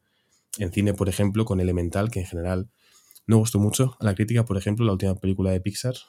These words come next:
yo leí a, a Matías G. Rebolledo, otro crítico cultural, comentar la importancia de la, eh, experiencia migrante, ¿no? De si, si eres o has vivido de cerca o conoces a alguien que ha vivido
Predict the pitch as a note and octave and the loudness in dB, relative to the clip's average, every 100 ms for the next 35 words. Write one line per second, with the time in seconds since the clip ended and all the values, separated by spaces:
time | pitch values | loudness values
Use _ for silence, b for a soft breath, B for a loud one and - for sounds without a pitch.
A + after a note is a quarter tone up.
0 | _ G2 F2+ F#2 F#2 F2+ F2 F2 F#2+ F2 | _ -8 -4 -2 0 -2 -4 -6 -6 -6
1 | G2 F#2+ - - G2 F2+ F2 F#2+ G#2 A2+ | -2 -4 -4 -6 -4 -2 0 0 0 -4
2 | G2 F#2+ F#2 F#2 F#2+ F#2+ F#2 F2+ F#2+ G#2 | -10 -6 -4 -4 -2 -2 -2 -2 0 0
3 | A#2+ B B B - G2 G2 G#2 G#2+ A2 | -2 B B B -6 -2 0 0 2 2
4 | G#2+ G2 G2 G2 A2 G#2 F#2+ F2+ E2+ - | 2 -2 0 -2 0 0 0 0 -4 -8
5 | _ - F2 E2+ E2+ E2+ F#2 _ - A2 | _ -6 -4 -4 -6 -8 -10 _ -8 -6
6 | - F2+ F#2 G2+ F2+ F#2 F#2 F2 F2 C3 | -4 -2 0 0 0 0 0 -2 -8 -6
7 | F#2+ F2+ F2+ - b b b b - G2 | -4 -4 -6 -10 b b b b -6 -4
8 | - G2 G#2 A2 A#2 - - G2 F#2+ G2+ | -2 0 2 2 0 -4 -4 -2 0 0
9 | G2 F#2 - G#2 G#2 G#2 F#2+ G2 F#2+ G2 | 0 -2 -2 -2 0 -2 -2 -2 0 0
10 | G2+ F#2 F#2 F#2+ F#2+ G2+ | -2 0 0 2 0 -2